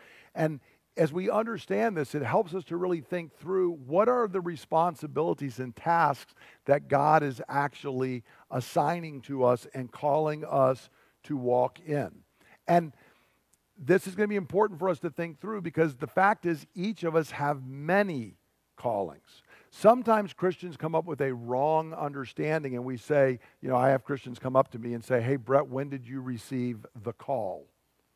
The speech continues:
By which they mean, "When did you know you were called to be a pastor?"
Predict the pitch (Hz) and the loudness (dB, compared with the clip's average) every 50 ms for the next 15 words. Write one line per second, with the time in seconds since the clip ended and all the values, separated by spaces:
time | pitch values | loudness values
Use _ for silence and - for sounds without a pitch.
0 | _ _ _ _ _ - 120 113 120 131 143 123 - 143 143 139 139 135 117 _ | _ _ _ _ _ -2 -2 0 2 2 0 0 0 -4 -2 -2 -6 -8 -8 _
1 | _ _ _ - - 123 135 147 165 175 165 165 143 120 123 147 156 156 147 - | _ _ _ -10 -4 2 4 4 4 2 0 -4 -4 -6 -8 -8 -6 -6 -8 -10
2 | _ _ _ - 123 127 135 139 147 151 151 139 135 143 131 135 131 - - 139 | _ _ _ -14 -8 -2 2 2 2 2 0 -2 -6 -6 -6 -6 -6 -2 0 2
3 | 135 131 131 123 117 123 120 113 - - 139 143 139 131 123 - - - - | 2 2 0 0 -4 -4 -4 -4 -2 0 0 2 2 0 0 -4 -14 -20 -20